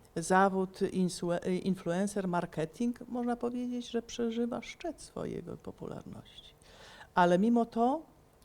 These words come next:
myślę, że warto zacząć o tym po prostu mówić. No i dzisiaj tak, taki głos, ym, zaproponowałam słuchaczom.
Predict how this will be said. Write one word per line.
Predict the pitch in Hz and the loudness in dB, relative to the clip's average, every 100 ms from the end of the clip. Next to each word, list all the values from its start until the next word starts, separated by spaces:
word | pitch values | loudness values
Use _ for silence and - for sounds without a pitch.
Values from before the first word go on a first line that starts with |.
| - - | -20 -4
myślę, | 220 226 233 214 | -2 0 0 2
że | 202 | 2
warto | 196 233 247 240 - 233 | 4 4 4 0 -2 -2
zacząć | 214 208 196 196 - 202 - | -2 -2 -2 -4 -6 -6 -6
o | - 165 | -8 -8
tym | - 180 | -8 -10
po | - | -10
prostu | - 165 - 160 | -14 -14 -12 -10
mówić. | 160 160 - - | -10 -10 -16 -10
No | 302 359 | -4 -2
i | 294 | -2
dzisiaj | 262 262 - 226 226 | -2 -2 2 2 2
tak, | 214 202 - - - - 214 | 0 -2 -6 -14 -16 -12 -6
taki | 175 - | -6 -6
głos, | 170 147 156 - - 180 - - - - - 170 170 165 | -8 -4 -4 -6 -14 -16 -16 -18 -20 -12 0 4 6 6
ym, | 160 165 170 | 4 0 0
zaproponowałam | 180 180 170 - 160 156 156 151 | 0 0 -2 -2 -4 -2 -4 -6
słuchaczom. | - - - - 107 | -10 -12 -12 -12 -16